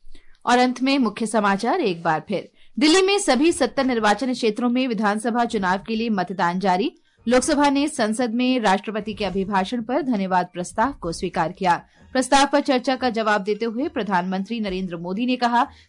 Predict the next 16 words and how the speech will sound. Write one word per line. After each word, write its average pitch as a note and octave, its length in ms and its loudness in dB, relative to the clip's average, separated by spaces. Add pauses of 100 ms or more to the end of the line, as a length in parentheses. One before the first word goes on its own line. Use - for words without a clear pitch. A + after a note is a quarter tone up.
संविधान D4+ 460 2
के D4+ 120 -4
प्रति B3 280 -4
उनकी A#3+ 240 -4
सरकार G3+ 440 0
की A#3+ 160 -8
प्रतिबद्धता G3+ 720 -4
उन्हें A3 380 -2 (240)
जनहितैषी E4 680 2
निर्णय F#3 340 -2
लेने F#3+ 240 -2
के B3+ 140 -6
लिए B3+ 180 -4
प्रेरित F3+ 400 -6
करती D#3 320 -8
है। E3+ 280 -6